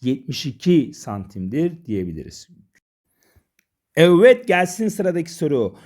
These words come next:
Bir çocuk her gün kumbarasına kumbaradaki paranın iki katı kadar para atıyor.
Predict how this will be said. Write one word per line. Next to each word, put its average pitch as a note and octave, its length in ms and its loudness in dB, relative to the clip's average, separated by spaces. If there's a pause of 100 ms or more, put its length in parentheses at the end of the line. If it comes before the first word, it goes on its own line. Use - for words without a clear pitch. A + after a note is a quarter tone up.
(160)
Bir G3 220 2
çocuk G3 400 2
her G3 240 2
gün F3+ 180 0
kumbarasına E3 880 -2
kumbaradaki D#3+ 680 2
paranın D#3+ 300 -2
iki - 240 -14
katı F#3 220 -4
kadar D#3+ 340 -2
para D3 200 0
atıyor. G#2 420 -4